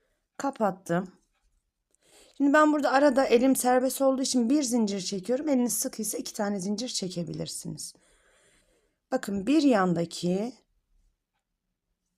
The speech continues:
ikinci yuvaya da yine ikinci yeşil fıstık. Tek olarak kapattım.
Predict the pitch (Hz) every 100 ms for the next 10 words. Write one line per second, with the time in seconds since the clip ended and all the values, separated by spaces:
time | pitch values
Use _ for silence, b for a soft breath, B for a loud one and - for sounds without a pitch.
0 | _ _ _ _ _ _ _ _ _ _
1 | _ - 269 - 233 180 185 240 262 214
2 | 160 170 233 277 _ _ _ - 254 226
3 | 208 240 - - 269 233 196 185 240 220
4 | - 196 180 175 - 151 - _ _ _
5 | _ _ _ _ _ _ _ _ _ _
6 | _ _ _ - 294 214 170 180 190 175
7 | 180 175 - -